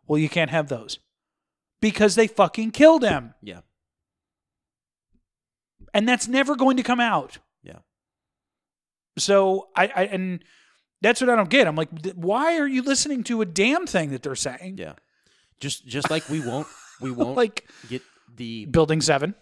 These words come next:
Speaker 1: Yeah.
Speaker 2: thousands and thousands and thousands of hours of recorded audio from the nine eleven
Speaker 1: From,
Speaker 2: Commission.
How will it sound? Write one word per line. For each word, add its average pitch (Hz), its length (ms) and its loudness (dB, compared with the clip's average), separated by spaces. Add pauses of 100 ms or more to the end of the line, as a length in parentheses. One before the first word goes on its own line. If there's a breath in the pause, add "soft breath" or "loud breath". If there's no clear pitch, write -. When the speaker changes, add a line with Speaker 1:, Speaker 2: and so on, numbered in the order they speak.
(100)
Speaker 1:
Yeah. 143 120 -4
Speaker 2:
thousands 170 460 0
and 135 140 -10
thousands 143 500 -4
and 123 200 -14
thousands 156 420 -4
of 139 180 -6
hours 139 640 0 (720)
of 147 160 -4
recorded 165 480 -2
audio 143 440 0
from 127 180 -12
the 123 80 -8
nine 120 220 -8
eleven 147 220 -4
Speaker 1:
From, 143 180 -2
Speaker 2:
Commission. 127 440 -2